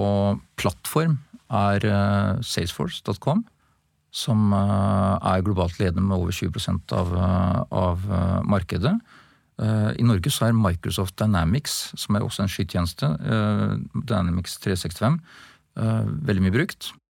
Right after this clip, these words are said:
De, det er to eksempler på plattformer, men også sap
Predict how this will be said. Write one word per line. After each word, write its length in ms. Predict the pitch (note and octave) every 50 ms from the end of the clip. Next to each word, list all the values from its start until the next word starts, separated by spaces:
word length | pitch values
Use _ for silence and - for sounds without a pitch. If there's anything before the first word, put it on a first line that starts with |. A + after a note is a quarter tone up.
| _ _ - - - _ _ -
De, 140 | A#2 A2+ - - -
det 100 | A2+ A2+
er 120 | A#2 A2+
to 500 | G#2+ - - G2+ G2 F#2+ F#2+ F#2+ F2+ - - -
eksempler 560 | - - - - F#2+ E2 D#2 - - F#2+ F#2+
på 760 | - - - - F#2 F#2+ F#2+ F#2+ G2 F#2+ F#2+ G2 G2 G2 -
plattformer, 500 | - - F2 - - - F#2 A#2 D#3+ F#3+
men 260 | D#3 B2 A2 A2 G#2+ G#2
også 320 | A#2 B2 - - G#2+ G#2+
sap 300 | A2 - - - G2 F#2